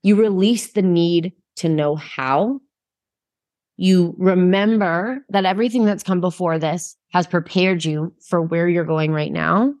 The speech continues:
And you remember that change is normal. When you can bring all those things together and just allow yourself to be in the icky middle, so much will come to you. And you may be surprised at how quickly you get out of that icky middle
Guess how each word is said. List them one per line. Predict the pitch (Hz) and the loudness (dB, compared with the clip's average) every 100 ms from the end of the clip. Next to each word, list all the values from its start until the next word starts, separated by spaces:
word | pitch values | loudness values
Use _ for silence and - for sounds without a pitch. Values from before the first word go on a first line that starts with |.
| _ _ _ _ _ _ _ _ _ - | _ _ _ _ _ _ _ _ _ 0
And | 196 185 | 4 4
you | 180 | 4
remember | 170 170 180 | 2 2 0
that | 190 156 | -2 -4
change | - 165 160 | -4 -2 -2
is | 156 | -2
normal. | 156 147 156 160 | -4 -4 -4 -2
When | 160 | 0
you | 175 | 0
can | 226 269 208 | 0 -2 0
bring | 196 | 0
all | 180 175 | 2 2
those | 185 190 | 0 -2
things | - 180 170 | -4 -6 -6
together | - 165 156 156 147 | -8 -2 0 0 -2
and | 139 175 | -4 -4
just | 170 160 | -4 -4
allow | 170 165 156 180 | -2 2 2 2
yourself | 196 190 190 165 | 0 -2 -4 -4
to | 165 | -6
be | 147 180 165 170 277 294 _ _ _ _ _ _ _ _ | -4 0 0 0 -4 -10 _ _ _ _ _ _ _ _
in | 196 196 | 2 4
the | 214 208 196 | 4 4 0
icky | 185 208 | 0 -2
middle, | 190 175 185 214 233 - _ _ _ _ _ | -2 -2 -2 -2 -4 -10 _ _ _ _ _
so | - - 190 | -18 -2 2
much | 202 202 185 - | 4 2 0 -6
will | 170 | -6
come | 170 165 | -6 -6
to | 170 - | -6 -10
you. | - - 190 _ _ _ _ | -10 -10 -14 _ _ _ _
And | 196 208 | 2 2
you | |
may | 240 247 254 | 2 0 0
be | 240 240 | -2 -4
surprised | 226 214 220 220 208 - | -4 -2 2 2 0 -2
at | 175 | -2
how | 180 190 | -2 -2
quickly | 196 175 165 | -2 -2 -2
you | 160 | 0
get | 170 | 0
out | 170 165 | 0 0
of | |
that | 160 - | -2 -4
icky | 160 160 | -6 -6
middle | 151 160 131 135 - | -4 -4 -4 -8 -12